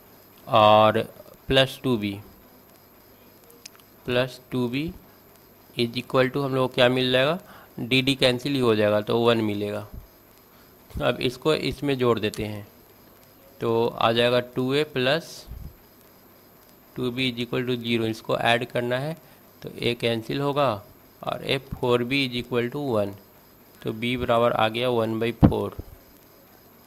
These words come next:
हाँ, एक value तो निकला है।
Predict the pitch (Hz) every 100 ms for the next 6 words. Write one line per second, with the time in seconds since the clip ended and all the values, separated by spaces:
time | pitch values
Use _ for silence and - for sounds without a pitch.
0 | - - _ - - - - - - -
1 | _ - - - - - - 143 120 120
2 | 120 127 123 123 120 123 120 123 123 139
3 | 160